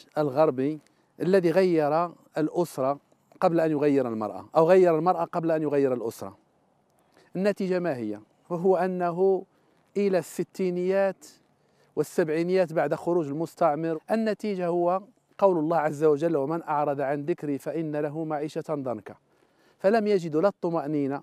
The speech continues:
ولا السعادة، لا نحن الذين اتبعناهم في بلداننا عندما انتصر أو غلب هذا النموذج الغربي ولا المرأة الغربية. المرأة الغربية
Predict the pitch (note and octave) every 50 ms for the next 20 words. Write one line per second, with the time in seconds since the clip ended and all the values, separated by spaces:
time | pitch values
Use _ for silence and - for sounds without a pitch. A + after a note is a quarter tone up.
0 | _ - E3+ F3+ F#3 F3+ - - - D3 A#2 B2+ B2+ A#2+ A#2 A#2+ G#2 - E3+ G#3
1 | A3 G#3+ G3+ G3+ G#3 - - E3+ D#3 E3 E3+ - - D3 D#3 E3 D3+ F3 E3+ E3
2 | D3+ - - D#3 C#3+ C#3 B2 - E3 C#3+ C#3 C#3 - D#3+ C#3+ C#3 C#3+ C3 C3 C#3+
3 | C#3 C3 C3+ B2+ C3 E3 E3 - _ _ _ _ _ _ _ - C#3+ E3 F#3 F3
4 | F3 E3+ E3 D#3+ D#3 E3 E3+ - - - D3 C#3 B2+ - F#3 E3+ - - D3 D3
5 | D#3 D#3 - C#3 C#3+ D3+ D#3 E3 E3 - _ _ _ _ _ - B2+ B2+ D#3 F#3+
6 | G3 F#3 F3 D#3 C#3 C#3+ C#3+ D3 D3+ C#3+ C#3 C3+ C3 B2 B2 B2 B2 A#2+ B2 C#3
7 | C#3+ C#3 D#3 F3 E3+ D3 C#3+ C3+ C#3 C3 C3+ B2+ C3+ E3+ G#3 A#3+ C4+ B3+ A#3 G#3+
8 | G3+ G3 F#3+ - E3+ D3+ B2 B2+ A2+ G2 G2+ G2 G2 F#2+ - _ _ _ _ _
9 | _ - _ _ _ - _ _ - - D#3 F#3 A#3 C4+ C4+ - A#3 G#3 F3+ F#3+
10 | F#3 F3+ E3 G3 G3 F#3 F3 E3+ F3+